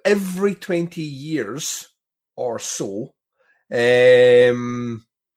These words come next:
maybe between fifteen and twenty years, we get an influx of slasher movies, which do well for a couple of years and then they vanish. So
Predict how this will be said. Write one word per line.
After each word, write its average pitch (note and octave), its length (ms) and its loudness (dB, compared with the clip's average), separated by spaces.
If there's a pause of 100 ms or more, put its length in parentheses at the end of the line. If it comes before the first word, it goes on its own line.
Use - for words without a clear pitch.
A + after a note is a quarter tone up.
(200)
maybe C#3 260 -6
between C3 320 -10
fifteen C3 300 -4
and A#2+ 80 -8
twenty B2 220 -2
years, A#2+ 260 -4
we C#3 140 -6
get D3+ 240 0
an D3 80 -4
influx D#3 580 -2
of C3 60 -10
slasher D#3 400 0
movies, A3+ 440 -2 (520)
which C#3+ 260 0
do D3+ 140 4
well C3+ 180 4
for E3 160 0
a E3 40 0
couple - 220 -10
of E3+ 60 -6
years E3 140 2
and D3+ 80 -6
then B2 100 -2
they A2+ 60 -4
vanish. A#2 480 -4 (240)
So C#3 920 2